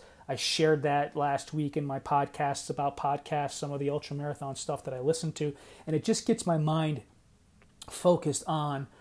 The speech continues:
where it needs to be with regards to, to events like this coming up. But that, that all said, and it's all great, it really comes down to gratitude. Leading up to the race, but when I'm towing that starting line,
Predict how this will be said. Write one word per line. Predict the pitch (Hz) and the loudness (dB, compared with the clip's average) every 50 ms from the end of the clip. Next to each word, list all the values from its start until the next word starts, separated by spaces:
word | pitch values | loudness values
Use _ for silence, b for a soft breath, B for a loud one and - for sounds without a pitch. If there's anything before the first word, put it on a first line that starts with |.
| b - | b 0
where | 156 156 156 | 4 4 4
it | 147 147 | 4 4
needs | 147 160 147 135 - - | 0 -2 -2 -4 -4 -6
to | 147 | -4
be | 120 151 151 147 143 135 | 0 0 2 2 2 0
with | 135 139 139 139 - 139 | 0 -2 -2 -2 -4 -6
regards | 135 127 139 139 139 135 135 - | -4 -2 0 0 0 0 -2 -4
to, | - - 151 139 - - - | -4 -4 -4 -4 -4 -6 -8
to | - 147 139 139 147 | -6 -6 -4 -2 -2
events | 139 127 143 143 131 - | -2 -2 -2 -2 -2 -4
like | 139 127 - - | -4 -6 -6 -6
this | 143 127 - | -8 -8 -8
coming | - - - 139 131 127 123 147 | -8 -8 -8 -6 -6 -4 -2 0
up. | 180 160 127 - - - - b b b b b b b b b b b b b b b b b b b b _ _ _ _ _ _ _ _ - _ _ | 0 0 0 -2 -8 -16 -20 b b b b b b b b b b b b b b b b b b b b _ _ _ _ _ _ _ _ -20 _ _
But | - 160 | 2 6
that, | - 190 190 220 - - - | 8 8 8 8 6 4 4
that | 170 175 180 185 | 8 10 12 12
all | 196 196 185 | 12 10 10
said, | - - 226 202 175 151 | 8 10 10 10 10 10
and | 147 151 | 8 6
it's | 156 156 - | 4 8 10
all | 190 180 175 156 | 10 12 10 10
great, | - - 180 190 190 170 143 143 151 - - - _ - - | 6 4 6 8 8 8 8 6 2 -4 -16 -20 _ -20 -10
it | - 160 165 180 | -6 -4 -2 -2
really | 156 156 170 175 170 170 165 | 0 4 6 6 6 6 4
comes | 160 - - 165 160 151 131 | 2 2 2 2 2 2 0
down | 135 151 151 151 147 143 | 0 2 2 2 0 -2
to | - 139 | -4 -6
gratitude. | - 139 135 135 131 131 123 - - 127 123 117 - _ _ - - - - - - - - - - - _ - - - - - _ _ _ _ - - - - - - - _ - - - - - - - - - - _ _ - - - | -4 0 2 2 2 0 -2 -4 -8 -10 -10 -10 -14 _ _ -20 -20 -20 -20 -20 -20 -20 -20 -20 -20 -20 _ -20 -20 -20 -20 -20 _ _ _ _ -20 -20 -20 -20 -20 -20 -20 _ -20 -20 -20 -20 -20 -20 -20 -20 -20 -20 _ _ -16 -8 -4
Leading | 160 147 156 165 165 170 165 | 0 2 4 4 6 6 8
up | 165 170 - | 6 6 6
to | - 170 | 2 -2
the | 151 151 | 0 2
race, | 139 147 151 147 147 143 - - - | 4 6 6 6 6 4 0 -4 -4
but | - 147 | -2 -2
when | 139 127 143 143 | 0 0 0 0
I'm | 147 156 175 175 170 170 | 2 4 4 4 4 2
towing | - - - 180 175 175 170 165 160 | 0 -2 0 0 0 2 0 0 0
that | 156 160 - - | -2 -2 -4 -6
starting | - - - 165 156 151 147 143 131 127 | -8 -4 0 0 0 0 0 -2 -4 -6
line, | 127 131 127 127 127 | -6 -8 -8 -8 -10